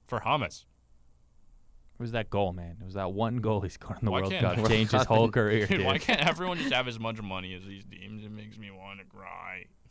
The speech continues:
Speaker 2: It's actually wild. I, what do you guys, you guys like the European system?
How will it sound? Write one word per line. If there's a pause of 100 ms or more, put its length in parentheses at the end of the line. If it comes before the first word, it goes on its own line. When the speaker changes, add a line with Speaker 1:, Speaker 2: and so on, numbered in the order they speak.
Speaker 2:
It's
actually
wild. (580)
I, (1000)
what
do
you
guys,
you
guys
like
the
European
system?